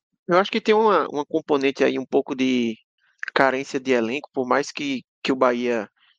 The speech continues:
tenha mais opções, até porque chegou agora recentemente algumas contratações. Por exemplo, não há pouco tempo,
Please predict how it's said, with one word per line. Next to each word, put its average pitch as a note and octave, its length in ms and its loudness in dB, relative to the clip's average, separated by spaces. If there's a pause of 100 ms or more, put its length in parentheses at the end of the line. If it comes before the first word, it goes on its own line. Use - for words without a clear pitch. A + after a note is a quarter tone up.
(120)
tenha C#3+ 200 2
mais C#3+ 200 2
opções, C3+ 400 -2
até C3 220 0
porque C#3 300 -2
chegou B2+ 340 0
agora B2 260 0
recentemente A#2+ 640 -4
algumas A#2+ 240 -2
contratações. B2+ 640 -2
Por F#3+ 160 2
exemplo, E3+ 340 -2
não E3+ 220 2
há A3 60 0
pouco F3 300 -2
tempo, D3 520 -2